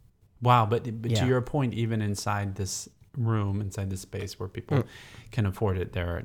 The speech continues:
Speaker 1: you know, you can, you can be on the express lane.
Speaker 2: Right.
Speaker 1: You can do the T S A pre-check
Speaker 2: Yes.
Speaker 1: and skip the security line.
Speaker 2: Yes.
Speaker 1: And you're stuck back there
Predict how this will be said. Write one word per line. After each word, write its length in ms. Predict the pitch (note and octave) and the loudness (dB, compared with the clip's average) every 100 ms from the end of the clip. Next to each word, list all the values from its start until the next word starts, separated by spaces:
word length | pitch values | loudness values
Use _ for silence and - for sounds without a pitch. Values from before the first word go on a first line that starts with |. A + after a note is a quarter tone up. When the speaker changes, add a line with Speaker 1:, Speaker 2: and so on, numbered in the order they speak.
| - | -8
Speaker 1:
you 80 | F2+ | -8
know, 80 | F2+ | -6
you 140 | F#2 | -8
can, 200 | G2+ G2+ - | -4 -4 -2
you 140 | B2+ | -2
can 160 | - G#2 | 0 0
be 100 | G2+ | 2
on 120 | F#2+ | 0
the 80 | F#2 | -2
express 580 | F#2 - - G#2 G2+ - | -4 -6 0 0 0 -2
lane. 140 | F#2 | 0
Speaker 2:
Right. 240 | C3+ F2+ - - - | 0 0 -4 -12 -4
Speaker 1:
You 140 | A2 | -2
can 180 | G#2+ A#2 | 2 2
do 120 | A2 | 4
the 120 | G#2 G2 | 2 2
T 180 | - | 2
S 160 | G#2 F#2+ | 0 0
A 100 | G2+ | -2
pre-check 760 | F#2+ G#2+ G2+ - F#2+ F#2+ - - - - | -2 -2 -2 -2 -4 -4 -10 -20 -10 0
Speaker 2:
Yes. 380 | G2+ - - - - - _ _ - | 0 0 -4 -8 -16 -20 _ _ -8
Speaker 1:
and 160 | G2+ F#2+ | -6 -2
skip 240 | - G#2+ | 0 0
the 80 | G2+ | -2
security 400 | G2 - A2 F#2 | -6 2 2 2
line. 360 | F2 F#2 F2+ - | -2 -4 -6 -4
Speaker 2:
Yes. 300 | A2+ - - - | -6 -6 -14 -2
Speaker 1:
And 160 | A2 G#2 | 2 2
you're 160 | G#2 | 2
stuck 300 | G2+ - F#2+ | -2 -4 -2
back 220 | F#2+ F#2+ | -4 -4
there 320 | - - - | -6 -8 -8